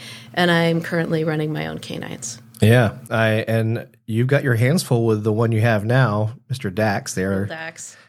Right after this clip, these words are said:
Speaker 2: Yeah, nice young Malinois.
Speaker 1: Mm-hmm.
Speaker 2: Um, and those who work with these breeds know that, uh, they can be challenging and fun and rewarding at the same time. And I, and I've, that's one of the things that, uh, we've seen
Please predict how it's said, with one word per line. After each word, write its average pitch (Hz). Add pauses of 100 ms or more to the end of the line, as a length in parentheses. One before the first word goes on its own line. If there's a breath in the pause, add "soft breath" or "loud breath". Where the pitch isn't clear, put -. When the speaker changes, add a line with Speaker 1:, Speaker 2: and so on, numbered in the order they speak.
Speaker 2:
Yeah, 98
nice 107
young 117
Malinois. 113
Speaker 1:
Mm-hmm. -
Speaker 2:
Um, 104 (460)
and 110
those 113
who 110
work 104
with 104
these 104
breeds 107
know 104 (140)
that, 95
uh, 98 (220)
they 143
can 147
be 147
challenging 113
and 202
fun 107 (260)
and 139
rewarding 98
at -
the -
same 95
time. 92 (480 loud breath)
And 110
I, 107
and 110
I've, 110
that's 131
one 147
of 123
the 127
things 123
that, 113 (100)
uh, 110
we've 110
seen 131